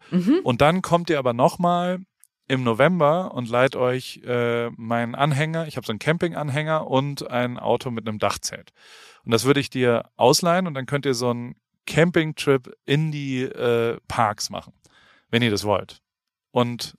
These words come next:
Speaker 2: das ist
Speaker 1: Toll.
Speaker 2: sehr, sehr schön. Und das ist, äh, äh, da, da kann man dann, also, weil das mu-, da muss man sich auch, ich finde,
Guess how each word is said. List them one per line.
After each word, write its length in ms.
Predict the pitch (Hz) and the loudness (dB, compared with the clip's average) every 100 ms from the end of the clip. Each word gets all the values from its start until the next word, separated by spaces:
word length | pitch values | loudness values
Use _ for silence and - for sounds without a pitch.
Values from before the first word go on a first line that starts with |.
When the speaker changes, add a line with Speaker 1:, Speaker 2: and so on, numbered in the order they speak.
| - - | -6 2
Speaker 2:
das 140 | 147 | 4
ist 120 | 160 220 | 6 4
Speaker 1:
Toll. 80 | |
Speaker 2:
sehr, 80 | - | 2
sehr 140 | 120 104 | 0 -4
schön. 340 | - 98 92 | -6 -8 -10
Und 200 | - 117 | -12 -8
das 200 | 120 - | -6 -8
ist, 220 | - 117 - | -10 -10 -4
äh, 300 | 120 120 120 - 117 117 | 0 2 0 0 0 0
äh, 40 | 113 | -2
da, 240 | 117 117 | -2 -2
da 160 | 110 117 | -2 -6
kann 180 | - 131 | -2 0
man 120 | 131 | 2
dann, 140 | 127 | 2
also, 240 | 135 120 127 - - - _ - | -2 -6 -10 -16 -20 -20 _ -2
weil 100 | 127 | -2
das 120 | 135 | 0
mu-, 80 | 175 | 0
da 140 | 165 | 2
muss 160 | 160 185 | 2 2
man 100 | 196 | 0
sich 140 | 185 185 | -2 -2
auch, 160 | 160 | -2
ich 120 | - - | -6 -2
finde, 480 | 175 175 170 165 | 0 2 2 0